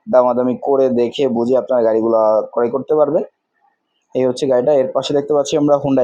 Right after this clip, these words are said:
X-Blade, চব্বিশে মডেল, চব্বিশে রেজিস্ট্রেশন, ছাব্বিশ হাজার plus রান করা, সরি, এটা ছাব্বিশ, ছাব্বিশশো plus রান করা, মাইলেজ পাবেন চল্লিশ plus, দুই বছর গাড়িটা কাগজ করা। দাম চাচ্ছে দুই লক্ষ তেরো হাজার টাকা, দুই লক্ষ তেরো হাজার টাকা Honda X-Blade এই গাড়িটার দাম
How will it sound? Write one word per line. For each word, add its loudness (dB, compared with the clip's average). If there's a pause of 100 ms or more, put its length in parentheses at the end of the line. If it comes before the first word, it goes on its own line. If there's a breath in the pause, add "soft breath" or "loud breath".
(120)
X-Blade, -2 (540 soft breath)
চব্বিশে -2
মডেল, 0 (100)
চব্বিশে -4
রেজিস্ট্রেশন, -2
ছাব্বিশ -4
হাজার 0
plus -4
রান 0
করা, 0 (1080)
সরি, 2
এটা 0
ছাব্বিশ, -2 (300)
ছাব্বিশশো -4
plus 0 (100)
রান 0 (100)
করা, 0 (100)
মাইলেজ 0
পাবেন -2
চল্লিশ 0
plus, -2
দুই 2
বছর -2
গাড়িটা 0
কাগজ -2
করা। 2 (500 soft breath)
দাম 2
চাচ্ছে -2
দুই 2
লক্ষ -6 (280)
তেরো 2
হাজার -2
টাকা, 0 (1000)
দুই 0
লক্ষ -2 (100)
তেরো 2
হাজার 0
টাকা 2
Honda 2
X-Blade -2
এই 0
গাড়িটার 2
দাম 0